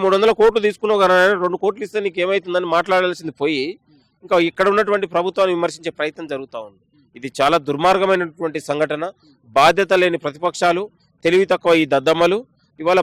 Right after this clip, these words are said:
ప్రభుత్వం తీసుకున్నటువంటి నిర్ణయాన్ని ప్రజలు స్వాగతిస్తా ఉన్నారు, పోలీసులు తీసుకున్న నిర్ణయాన్ని ప్రజలు స్వాగతిస్తా ఉన్నారు. అరే, ఈ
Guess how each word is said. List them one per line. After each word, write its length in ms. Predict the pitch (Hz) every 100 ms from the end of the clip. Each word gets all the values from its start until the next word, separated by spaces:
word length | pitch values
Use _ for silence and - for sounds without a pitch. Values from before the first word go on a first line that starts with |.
| -
ప్రభుత్వం 380 | 160 202 233 214
తీసుకున్నటువంటి 580 | 208 - 202 185 190 185 165
నిర్ణయాన్ని 540 | 156 185 202 196 202 247 _ _ _ -
ప్రజలు 240 | 175 262 254
స్వాగతిస్తా 520 | 220 196 190 180 170 160
ఉన్నారు, 160 | 147 - 170
పోలీసులు 320 | 220 240 226
తీసుకున్న 240 | 208 202 196 190
నిర్ణయాన్ని 340 | 208 214 202 180
ప్రజలు 220 | 208 233
స్వాగతిస్తా 500 | 196 190 196 202 - 156
ఉన్నారు. 200 | 135 104 _ _ _ -
అరే, 180 | 160 214 226 226 196 151
ఈ 40 | 170